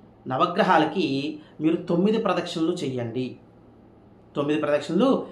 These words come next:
చేయండి. ఇంటికి వచ్చేయండి, ఇంటికి వచ్చేయండి. కనకదుర్గ అమ్మవారి ఫోటో ఒకటి తీసుకోండి. ఇంటికి వచ్చాక ఒక నిమిషం కూర్చొని కాలు కడిగేసుకోండి, పర్వాలేదు. కనకదుర్గ అమ్మవారి ఫోటో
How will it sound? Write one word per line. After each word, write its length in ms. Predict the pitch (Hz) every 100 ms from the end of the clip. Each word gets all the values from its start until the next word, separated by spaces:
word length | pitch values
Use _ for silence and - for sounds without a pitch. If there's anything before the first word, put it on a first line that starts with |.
| - -
చేయండి. 480 | 135 123 110 107 127 - - - - - - - - -
ఇంటికి 260 | 156 160 196
వచ్చేయండి, 560 | 165 - 135 123 110 117 - - - - - - - - - - - 156
ఇంటికి 300 | 135 160 254 370 - - 135
వచ్చేయండి. 420 | 127 131 110 101 - - - - - - - - -
కనకదుర్గ 540 | 185 214 254 226 208 220
అమ్మవారి 300 | 202 202 190 190
ఫోటో 160 | 156 180
ఒకటి 160 | 175 -
తీసుకోండి. 440 | 123 - - - - - - - - - - - - - - - - - -
ఇంటికి 240 | 151 139 165
వచ్చాక 220 | - 180 196
ఒక 80 | 180
నిమిషం 200 | 151 190 190
కూర్చొని 320 | 170 214 208
కాలు 160 | 185 190 202
కడిగేసుకోండి, 500 | 190 190 - 156 135
పర్వాలేదు. 400 | 143 147 127 107 - - - - - - -
కనకదుర్గ 460 | 170 196 196 196 185
అమ్మవారి 300 | 175 160 -
ఫోటో 220 | 131 156